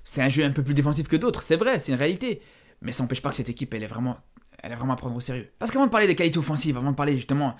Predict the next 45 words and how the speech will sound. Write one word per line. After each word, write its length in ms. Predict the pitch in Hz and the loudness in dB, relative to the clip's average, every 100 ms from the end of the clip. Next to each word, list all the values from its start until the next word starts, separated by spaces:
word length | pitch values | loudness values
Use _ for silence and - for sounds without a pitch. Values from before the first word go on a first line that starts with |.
| - | -14
des 200 | - 131 | -8 -6
qualités 300 | 131 143 143 | -2 0 0
techniques 240 | 156 170 147 | 0 0 -2
qu'il 100 | 135 | -2
peut 60 | |
y 40 | 127 | -4
avoir 120 | 117 | -4
dans 60 | 120 | -6
cette 60 | |
équipe, 200 | 127 165 | -8 -8
parce 180 | 143 - | -6 -4
qu'il 140 | 170 | 0
y 60 | 151 | 0
en 100 | 156 | 0
a 80 | 151 | 0
énormément, 540 | 180 175 143 151 202 139 - - | 2 2 2 0 0 -4 -12 -14
il 100 | - | -10
faut 120 | - 151 | -4 -4
surtout 240 | 143 143 | -4 -6
parler 260 | 135 143 123 | -4 -2 -2
justement 300 | 110 139 120 | -2 -4 -2
de 80 | |
l'aspect 280 | 139 135 - | -4 -6 -6
défensif, 460 | 127 127 139 139 139 | -6 -4 -4 -6 -8
parce 140 | 127 | -10
que 80 | 135 | -10
franchement, 340 | 120 151 190 | -8 -8 -6
je 60 | 135 | -6
vous 80 | 123 | -6
dis, 220 | 151 - | -10 -12
ça 220 | - - 120 | -14 -12 -6
m'impressionne. 460 | 135 139 131 113 - _ _ _ _ _ _ _ _ | -6 -6 -6 -8 -12 _ _ _ _ _ _ _ _
La, 180 | - 58 | -14 -12
l'aspect 320 | - 131 - | -10 -8 -2
défensif, 380 | 139 143 143 147 | 0 2 0 -2
la 80 | 117 | -6
solidité 380 | - 143 135 131 | 2 2 2 -2
de 40 | |
cette 120 | 117 | -4
équipe 120 | 131 123 | -6 -4
de 120 | 123 | 0
Guinée, 240 | 131 190 | 0 -2
elle 100 | - | -8
est 40 | 123 | -14
impressionnante. 440 | - 143 190 196 | -12 -8 -6 -8